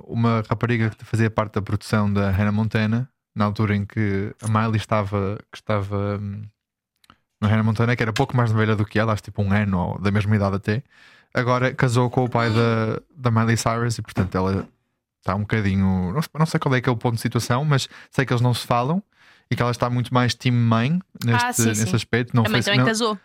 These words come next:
Speaker 1: não foi sequer ao casamento do, do pai, mas foi ao casamento da mãe. Ahm, e pronto, e não mencionou.
Speaker 2: Não disse nada sobre o pai.
Speaker 1: Não, sim.
Speaker 2: Ui, fico triste que a Miley e o Billy Ray estejam chateados, que eu gosto muito de, eu gosto.
Speaker 1: Pronto.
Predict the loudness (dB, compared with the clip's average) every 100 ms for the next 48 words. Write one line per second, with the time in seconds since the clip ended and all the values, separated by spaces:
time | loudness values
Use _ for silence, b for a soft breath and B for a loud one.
0 | _ 0 0 2 -2 0 -2 0 0 2
1 | 0 0 -2 0 0 -2 -2 -4 -2 -2
2 | 0 -2 -2 0 2 2 0 0 2 2
3 | 0 B B B B B -2 0 2 2
4 | 0 0 -2 -4 -2 0 2 2 2 2
5 | 0 0 0 2 0 -2 -6 -12 _ _
6 | _ _ _ -12 -10 -10 -10 -8 -8 -12
7 | -4 -2 -2 -10 _ -4 0 0 -4 _
8 | -8 -8 -10 -18 _ -8 -8 -10 -12 -6
9 | -4 -4 -6 -6 -6 -4 -2 -2 -2 -6
10 | -14 -12 -10 -12 -14 -10 -8 -8 -10 -6
11 | -4 -4 -8 -16 -16 -16 -12 -14 -14 -20
12 | _ B -4